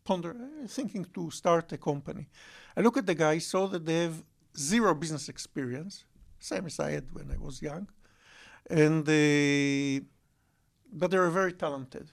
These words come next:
Both of them came from the Prime Office, uh, uh, Prime Minister Office, uh, section, which is considered very good. Both of them, uh, were exceptionally sharp,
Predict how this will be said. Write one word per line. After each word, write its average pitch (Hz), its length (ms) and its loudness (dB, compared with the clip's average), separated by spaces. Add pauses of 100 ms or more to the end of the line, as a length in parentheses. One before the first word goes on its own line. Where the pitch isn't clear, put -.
Both 180 240 -2
of 165 100 -6
them 160 160 -2
came 160 260 -2
from 151 360 -4
the 135 140 -8
Prime 147 400 0
Office, - 460 -12
uh, - 80 -8 (920)
uh, 135 220 0
Prime 151 260 6
Minister 151 380 -2
Office, - 420 -10
uh, 135 440 -8
section, 156 420 -8
which - 280 -10
is - 140 -14
considered 135 520 -10
very 135 280 -2
good. 175 300 -6 (680)
Both 170 280 0
of 165 140 -2
them, 160 280 2
uh, 143 460 -2 (680)
were 156 180 0
exceptionally 143 960 -6
sharp, 160 500 -6